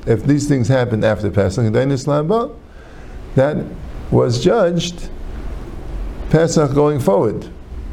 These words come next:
And the same thing, Adam Shir B'Kei V'Ainis Kaidim Yom Kippurim, anything that happens to a person before Yom Kippur, Nidin L'Shav, that, that was from the previous Rosh Hashanah.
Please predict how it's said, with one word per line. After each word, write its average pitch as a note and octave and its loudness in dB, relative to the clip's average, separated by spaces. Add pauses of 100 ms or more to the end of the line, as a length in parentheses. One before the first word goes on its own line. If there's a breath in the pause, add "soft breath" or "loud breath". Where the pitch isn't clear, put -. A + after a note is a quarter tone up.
(2000)
And G#2+ 4
the G#2+ 4
same D#3 4
thing, C#3+ 2
Adam F#3+ 2
Shir E3+ 2
B'Kei D#3 0
V'Ainis C#3 0
Kaidim D3 0
Yom A#2 0
Kippurim, A2 0
anything E3 0
that B2+ 2
happens C3 0
to C3 0
a - 2
person B2 2
before C3 2
Yom G#2 0
Kippur, B2+ 0
Nidin D3 2
L'Shav, C3 2
that, B2+ 2
that C3 2
was B2+ 0
from B2 0
the A2+ 0
previous A2 0
Rosh G2 0
Hashanah. C3+ 0